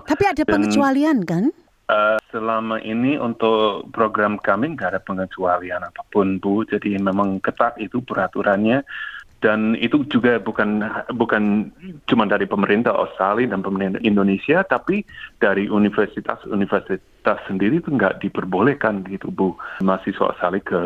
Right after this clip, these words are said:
Speaker 2: ke luar negeri dan ke Indonesia. Jadi itu memang merupakan masalah <laughs> agak susah ya buat,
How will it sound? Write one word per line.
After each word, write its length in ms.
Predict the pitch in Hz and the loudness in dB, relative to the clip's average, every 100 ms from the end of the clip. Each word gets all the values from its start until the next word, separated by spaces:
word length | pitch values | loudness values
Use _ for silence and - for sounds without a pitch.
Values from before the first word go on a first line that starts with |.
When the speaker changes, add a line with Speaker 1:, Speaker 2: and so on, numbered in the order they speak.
| 90 | -2
Speaker 2:
ke 160 | - 92 | -4 0
luar 240 | 90 92 | 2 2
negeri 400 | 90 87 98 131 - - - - | 0 0 2 2 -2 -14 -18 -6
dan 400 | 95 90 90 - | -2 -2 -4 -2
ke 160 | 92 | 0
Indonesia. 480 | 95 90 101 - 110 | 0 0 0 0 -2
Jadi 320 | 107 104 101 | 0 2 0
itu 320 | 107 117 110 107 - | 0 2 2 0 -2
memang 400 | 101 104 104 110 | 0 0 0 0
merupakan 400 | 98 101 107 120 | 0 0 0 0
masalah 400 | 120 110 113 117 - 453 - | -2 0 0 0 -2 -6 -8
<laughs> 200 | - - | -6 -2
agak 320 | 110 123 131 - - 156 - - | 0 2 0 -4 -8 -8 -4 -2
susah 320 | 165 143 156 | -2 0 2
ya 160 | 131 135 | 2 2
buat, 320 | 107 110 | 2 2